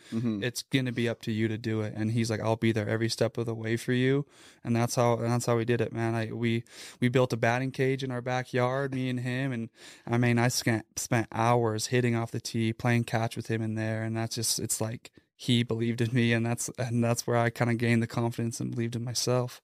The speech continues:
Speaker 1: Dude, that is, that's so freaking cool. So up through Little League, then you got into
Speaker 2: Mm-hmm.
Speaker 1: high school ball, right?
Speaker 2: Yeah.
Speaker 1: Walk me through high school into, into U V U.
Speaker 2: Yeah, and starting off, I,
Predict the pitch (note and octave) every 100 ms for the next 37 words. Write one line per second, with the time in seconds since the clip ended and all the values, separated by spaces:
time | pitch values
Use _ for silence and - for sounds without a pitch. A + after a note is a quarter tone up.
0 | - A#2 G#2+ A2 G2+ A2 G#2 - - _
1 | - G#2+ - - A2 G#2 - A2 - G#2
2 | - F#2+ G#2 A2+ A2+ A2 _ - - -
3 | - C3+ C#3 D3+ C3+ C#3 C3 B2+ B2 A#2
4 | A#2 A2+ A2+ C3 C3 A#2+ A#2 A2+ A2 G#2+
5 | G#2 A2+ _ _ A2+ G#2+ G#2+ D3 C3 B2+
6 | B2 _ _ - A#2+ A#2+ B2+ A#2 A#2 A#2
7 | A#2 A2 - A2 G#2+ G#2+ - A2+ G#2 G#2
8 | G#2 G#2+ G#2+ - - C#3 C3 B2+ C3 C3
9 | B2 A2+ - C#3 - D3 C#3+ C3 C3 B2+
10 | C3 B2